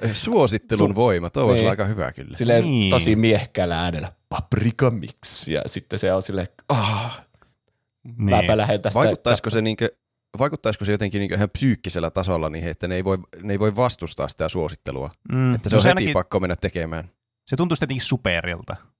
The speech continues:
Speaker 3: kyllä.
Speaker 1: Niin.
Speaker 3: Että kyllä mä sanoisin, että varmaan, tässä varmaan täytyy olla joku yliluonnollinen aspekti mukana, että jotta tää toimii, tää, tää niinku idean,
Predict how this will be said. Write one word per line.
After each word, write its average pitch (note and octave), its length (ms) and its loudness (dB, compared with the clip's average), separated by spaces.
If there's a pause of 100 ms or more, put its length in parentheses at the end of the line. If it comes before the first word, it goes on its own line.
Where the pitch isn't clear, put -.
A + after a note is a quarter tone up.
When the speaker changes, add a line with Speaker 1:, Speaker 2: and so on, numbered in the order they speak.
(200)
Speaker 3:
kyllä. E2 360 -2
Speaker 1:
Niin. F2+ 280 -4 (220)
Speaker 3:
Että B2 140 -4
kyllä D3 120 -2
mä D#3+ 100 2
sanoisin, F3+ 220 -2
että C#3+ 140 -4
varmaan, C#3+ 320 2 (320)
tässä A#2+ 160 0
varmaan D3+ 260 2
täytyy D3 280 0
olla B2+ 120 0
joku B2+ 280 0
yliluonnollinen G#2+ 500 4
aspekti G#2 460 -2
mukana, F2+ 500 -2
että - 180 -8
jotta G#2 320 -2
tää F#2 200 0
toimii, E2+ 540 -2
tää, - 300 -6 (880)
tää F2 400 0
niinku F#2+ 340 -6 (440)
idean, G2 380 0